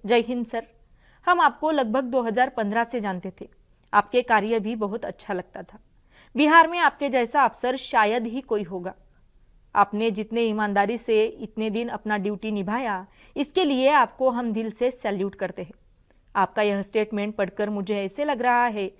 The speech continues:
कि बिहार की राजनीति या किसी नेता के दबाव में आप यह कदम उठाए हैं। अंदरूनी मामला चाहे जो भी हो, लेकिन आप पर मुझे हमेशा गर्व रहेगा।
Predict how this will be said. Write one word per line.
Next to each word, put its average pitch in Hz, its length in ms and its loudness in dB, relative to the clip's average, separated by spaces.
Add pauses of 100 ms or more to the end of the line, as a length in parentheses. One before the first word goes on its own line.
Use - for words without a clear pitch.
(300)
कि 294 80 0
बिहार 254 360 6
की 330 120 -2
राजनीति 240 560 0
या 262 120 2
किसी 247 280 -8
नेता 226 320 -2
के 262 140 -2
दबाव 196 300 0
में 214 280 -6
आप 196 180 -8
यह 190 260 -8 (120)
कदम 190 240 -4
उठाए 180 280 -8
हैं। 180 160 -10 (580)
अंदरूनी 208 380 -2
मामला 226 320 -4
चाहे 233 260 -6
जो 226 160 -4
भी 240 120 -6
हो, 185 180 -6 (440)
लेकिन 269 280 2
आप 254 340 0
पर 240 160 2
मुझे 226 280 -2
हमेशा 202 560 -6
गर्व 190 340 -4
रहेगा। 185 340 -8